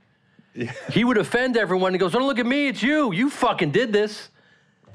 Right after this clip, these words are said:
Speaker 2: You know what I mean?
Speaker 1: Right.
Speaker 2: It was in-, it was like, it was wild to watch.
Speaker 1: Yeah.
Speaker 2: It was great. He just had no fear. He just went in. And the premise being, the contract with the audience was, "I'm here to tell jokes.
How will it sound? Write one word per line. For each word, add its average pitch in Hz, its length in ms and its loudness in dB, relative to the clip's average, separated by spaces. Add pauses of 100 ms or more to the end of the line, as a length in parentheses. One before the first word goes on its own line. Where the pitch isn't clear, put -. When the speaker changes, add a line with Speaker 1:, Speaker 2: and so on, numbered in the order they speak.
(160)
Speaker 2:
You 165 80 2
know 196 80 2
what 202 80 2
I 190 60 0
mean? 190 160 0
Speaker 1:
Right. 120 300 0 (580)
Speaker 2:
It 170 180 -2
was 170 220 0
in-, 160 160 -2 (120)
it 170 160 -2
was 147 200 -6
like, 123 400 -6
it 143 80 -6
was 117 240 -8
wild 123 640 -8
to 110 60 -6
watch. 101 640 -2 (160)
Speaker 1:
Yeah. 95 280 -6 (120)
Speaker 2:
It 139 140 -2
was 135 120 -2
great. 113 680 -4
He 135 220 -4
just 131 260 -8
had 104 180 -2
no 120 240 2
fear. 151 420 -2
He 135 140 -4
just 127 240 -6
went 135 220 0
in. 143 240 -2 (300)
And 160 140 2
the 175 60 0
premise 202 420 -2
being, 175 580 -2
the 143 100 -4
contract 180 500 0
with 151 120 -4
the 147 100 0
audience 165 420 0
was, 135 320 2 (480)
"I'm 147 280 2
here 156 220 0
to 170 80 -4
tell 165 260 0
jokes. 131 520 -2